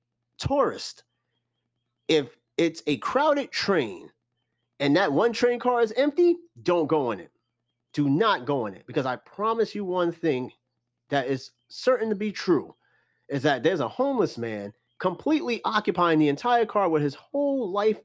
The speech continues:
and few possessions he have, but he smells or she smells so bad that I, that you couldn't bear to sit in that train car even one stop further.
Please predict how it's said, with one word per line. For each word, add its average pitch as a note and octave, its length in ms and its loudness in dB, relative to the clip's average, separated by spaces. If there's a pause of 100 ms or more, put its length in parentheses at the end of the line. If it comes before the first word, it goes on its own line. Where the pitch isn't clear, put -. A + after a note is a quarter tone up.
and C#3 300 -2 (600)
few C4 240 2
possessions F3 480 2
he D#3 120 2
have, G#3 360 2 (560)
but D#3+ 260 0 (420)
he G#3+ 160 0
smells G#3+ 540 2
or D#3 100 4
she A3+ 180 -6
smells G3 360 0
so C4 380 0
bad A#3 560 -2 (600)
that D3+ 180 0
I, E3 220 0
that D3+ 240 0 (100)
you B3 260 2
couldn't F#3 320 0
bear G3 200 2
to F#3 100 2
sit - 200 -2
in E3 100 0
that F#3 160 2
train F#3+ 220 0
car F#3+ 220 -2
even F3 300 0
one E3+ 240 2
stop E3 420 -2
further. G3 460 -2